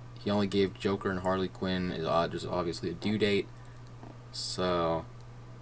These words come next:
we're gonna try to get all of the main characters from the first movie, which Deadshot,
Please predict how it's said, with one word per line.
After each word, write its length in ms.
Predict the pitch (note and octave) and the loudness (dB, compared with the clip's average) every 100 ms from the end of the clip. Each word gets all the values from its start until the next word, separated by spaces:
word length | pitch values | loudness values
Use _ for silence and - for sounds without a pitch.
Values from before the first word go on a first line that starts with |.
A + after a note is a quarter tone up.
| - - | -16 -6
we're 120 | - G#2 | 4 4
gonna 140 | C#3 | 4
try 300 | - G#2 F#2+ | 4 6 6
to 80 | F#2 | 6
get 280 | F#2 F2 - | 4 4 6
all 400 | F2 G2 F#2 F#2 | 8 8 8 4
of 140 | E2+ | 2
the 280 | F2+ F2 D#2 | 0 0 0
main 400 | E2+ G2 G2+ F#2 | 2 2 2 0
characters 320 | F#2 D#2+ - | -2 -2 -6
from 120 | E2+ | -4
the 80 | D#2+ | -4
first 400 | - F2 D#2+ - | 2 4 4 -2
movie, 240 | D#2+ D2 | -6 -4
which 320 | - - - - | -6 -6 -8 0
Deadshot, 600 | F2+ E2+ - F2 F2 | 2 2 0 0 0